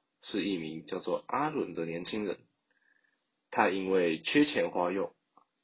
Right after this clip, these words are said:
想要靠轻松的方式弄点钱来花用。这时候他刚好看到厨房里的冰糖，那阿伦这时候就动起了歪脑筋，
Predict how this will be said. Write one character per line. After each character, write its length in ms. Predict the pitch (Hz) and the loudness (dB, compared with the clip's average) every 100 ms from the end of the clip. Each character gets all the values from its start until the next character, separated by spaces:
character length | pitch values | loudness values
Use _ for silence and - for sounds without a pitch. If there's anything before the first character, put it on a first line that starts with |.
| _ _ _ _ _ _ | _ _ _ _ _ _
想 220 | - 113 | -8 -4
要 160 | 131 135 | -2 -4
靠 400 | - 139 127 120 | 0 2 4 2
轻 280 | - 214 214 | -2 0 0
松 220 | 208 208 | -2 0
的 140 | 117 | 0
方 220 | - 123 | 2 0
式 440 | 123 135 101 - - _ _ | 0 0 0 -2 -14 _ _
弄 220 | - 120 | -6 -4
点 160 | 95 76 | -2 -2
钱 280 | - - - _ _ _ _ | -2 -4 -6 _ _ _ _
来 140 | 92 | -6
花 280 | 90 120 117 | -2 0 2
用。 200 | 143 - _ _ _ _ _ _ _ _ - - _ _ _ _ | 0 -4 _ _ _ _ _ _ _ _ -20 -20 _ _ _ _
这 120 | - | -2
时 120 | 104 92 | -2 0
候 480 | 82 98 90 82 | 6 8 8 6
他 200 | - 95 90 | 2 -2 -2
刚 180 | 92 | -2
好 160 | 98 - | 0 -2
看 240 | - 92 | -2 0
到 400 | 101 98 90 82 - - - _ _ - | 4 6 6 4 0 -20 -20 _ _ -12
厨 200 | - 98 | -6 0
房 260 | 113 135 | 0 0
里 140 | 131 80 | 0 -2
的 100 | 76 | -2
冰 220 | - 143 | -4 -6
糖， 320 | - - - _ _ _ _ _ _ _ _ _ | -2 -4 -4 _ _ _ _ _ _ _ _ _
那 120 | - | -6
阿 260 | 80 98 98 | -2 0 0
伦 280 | 95 85 82 | 0 -2 -4
这 140 | 104 | -4
时 80 | - | 0
候 100 | 82 | 2
就 140 | 87 | 2
动 180 | 107 95 | 0 -2
起 160 | - - | -2 0
了 100 | - | 0
歪 180 | 80 98 | 0 0
脑 160 | - | -4
筋， 320 | - 101 104 | -2 -4 -4